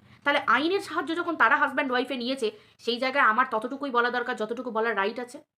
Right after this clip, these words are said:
একটা মেয়ে পরকীয়া করেছে, সে বা-, সে বাড়ি ছেড়ে যেতে বাধ্য হয়েছে, সে তার ভিডিওতে দেখাচ্ছে,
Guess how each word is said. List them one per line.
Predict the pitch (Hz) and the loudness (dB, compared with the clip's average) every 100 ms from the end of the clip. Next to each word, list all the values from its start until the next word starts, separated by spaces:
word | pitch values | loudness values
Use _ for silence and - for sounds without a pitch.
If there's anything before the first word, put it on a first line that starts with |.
| _ _ _ - - - | _ _ _ -20 -12 -4
একটা | 220 311 | -2 2
মেয়ে | 294 277 | 2 2
পরকীয়া | 311 240 262 302 | 2 2 2 0
করেছে, | 311 320 320 339 | 2 0 0 -4
সে | 311 | -4
বা-, | 247 220 214 - - | 4 4 4 -4 -8
সে | 262 | -2
বাড়ি | 247 208 220 | 4 4 2
ছেড়ে | 277 294 | -4 -4
যেতে | 240 320 | -2 2
বাধ্য | 233 214 240 | 4 4 2
হয়েছে, | 202 180 | 2 -2
সে | 175 233 | -6 -4
তার | 277 | -2
ভিডিওতে | 214 220 220 | 0 -2 -2
দেখাচ্ছে, | 202 165 160 - | -4 -8 -10 -12